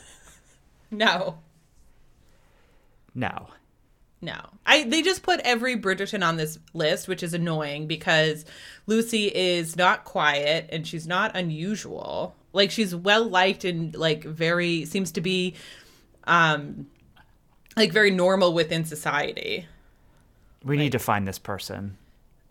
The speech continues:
Speaker 1: And really ask them why they do lists.
Speaker 2: I
Speaker 1: Why even
Speaker 2: just ask
Speaker 1: bother?
Speaker 2: them why. Why? Why put 'em all on this list when it's, it, it, the only person I think it pertains to is Penelope, right?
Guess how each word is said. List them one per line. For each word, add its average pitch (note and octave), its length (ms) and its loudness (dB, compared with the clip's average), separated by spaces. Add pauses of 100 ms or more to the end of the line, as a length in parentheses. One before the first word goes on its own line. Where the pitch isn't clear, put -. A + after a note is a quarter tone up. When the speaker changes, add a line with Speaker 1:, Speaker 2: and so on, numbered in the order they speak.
Speaker 1:
And D#3+ 280 -8 (340)
really D#3 480 -2 (360)
ask C#3+ 200 0
them E3 140 -4
why C#3 220 0
they C#3 140 -6
do C3 180 -10
lists. - 480 -14 (280)
Speaker 2:
I - 40 -2
Speaker 1:
Why G3+ 160 4
even A#3+ 140 0
Speaker 2:
just A3+ 100 -2
ask A3 200 0
Speaker 1:
bother? - 120 -6
Speaker 2:
them G#2 80 -10
why. F2+ 300 -10 (300)
Why? C3 500 2 (160)
Why D3+ 400 4
put C3+ 180 -2
'em A2+ 100 0
all G#2+ 380 4
on G2+ 240 0
this G2+ 240 -6
list G2+ 480 -4
when G#2+ 160 -2
it's, - 320 -6
it, G#2 220 -12
it, A2+ 360 -4 (340)
the C3 120 4
only A#2+ 220 4
person A2 480 -2
I F2 100 0
think G#2+ 220 -6
it G2 60 -4
pertains G2 540 -6
to G2+ 220 -2
is F2+ 220 -6
Penelope, G2+ 640 -4
right? G#2+ 380 0